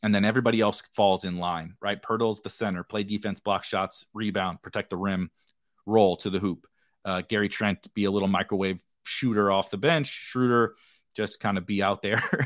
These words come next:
<laughs> help facilitate when Scotty and Pascal are not out there. Those, those kinds of things. O G, play defense and shoot. Um, I think Scotty Barnes is woefully underdrafted tonight, in, uh, for tonight's slate. It makes no sense to me that he's,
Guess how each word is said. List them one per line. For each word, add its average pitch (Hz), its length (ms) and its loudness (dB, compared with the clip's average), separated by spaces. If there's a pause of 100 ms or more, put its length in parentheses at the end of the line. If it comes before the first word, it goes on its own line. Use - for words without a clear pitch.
(200)
<laughs> 139 140 -16
help 123 320 4
facilitate 123 680 2
when 101 360 0
Scotty 101 420 2
and 98 100 -4
Pascal 95 400 -2
are 104 60 -4
not 175 240 6
out 139 220 4
there. 123 320 0 (360)
Those, 120 280 2
those 120 180 2
kinds 113 180 0
of 107 80 -8
things. 107 220 -2
O 107 160 4
G, 104 180 -2
play 101 200 -2
defense 95 340 -6
and 87 100 -8
shoot. 82 220 -10 (800)
Um, 92 500 2 (360)
I 104 160 4
think 107 400 -4
Scotty 107 340 0
Barnes 107 560 0
is 98 200 -4 (280)
woefully 110 800 4
underdrafted 95 1000 -2 (340)
tonight, 120 560 2 (400)
in, 113 240 2
uh, 107 220 2
for 107 180 -2
tonight's 107 400 -4
slate. 120 220 0
It 107 60 0
makes 104 220 -4
no 117 260 4
sense 110 340 -2
to 101 80 -6
me 95 200 -2
that 90 160 -6
he's, 95 360 -8